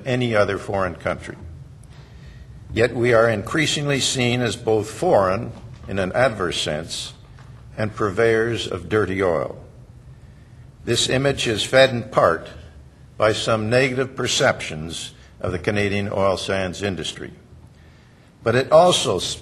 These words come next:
uh, stems from a general underappreciation in the United States of Canada's considerable efforts to reduce carbon emissions and to increase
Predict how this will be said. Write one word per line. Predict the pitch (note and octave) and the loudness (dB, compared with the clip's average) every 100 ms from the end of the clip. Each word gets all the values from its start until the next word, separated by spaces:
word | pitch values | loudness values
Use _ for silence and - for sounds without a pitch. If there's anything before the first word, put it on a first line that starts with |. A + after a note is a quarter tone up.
| - | -4
uh, | G#2 | -2
stems | - A#2 G2+ A2 A2 | 0 2 2 2 -2
from | - A#2 A#2+ | -2 0 0
a | A2 | 0
general | A2+ D#3 D#3 D3+ | 0 2 2 0
underappreciation | D#3 D#3+ D#3+ D#3+ D3+ C#3+ C3+ - B2+ A#2 G#2+ - G2+ - | 2 0 0 -2 -2 -2 -2 -2 0 0 0 -2 -6 -2
in | D#3+ E3+ | -2 0
the | C#3 | 0
United | G2 F2+ D2 C#2+ | 0 0 -2 -4
States | - D2 C2+ - - - - - - - - _ - | -6 -6 -6 -8 -10 -12 -16 -20 -20 -20 -20 _ -8
of | G#2 F#2+ | -6 -2
Canada's | B2+ C3+ C3 A#2+ A#2 | 2 4 4 2 0
considerable | - A#2 G#2+ - E3+ D#3 C#3 C#3 | 0 -4 -2 -2 -2 0 -2 2
efforts | C3+ A#2 - C#2+ - - - - - - - - | 2 2 0 -12 -12 -14 -14 -20 -20 -20 -20 -8
to | G#2+ | -4
reduce | A2 F#2 A2+ A#2 - | -2 -2 -2 -4 0
carbon | - A2+ G#2+ G#2 | 4 6 4 0
emissions | G#2+ G#2+ - C#2+ - - - - - - - - - - | 0 0 -2 -6 -10 -12 -12 -14 -18 -20 -18 -18 -14 -8
and | G2 | -6
to | - | -4
increase | - C3 A#2 - A2 G#2+ - - | -2 -2 -2 -4 -4 -4 -6 -8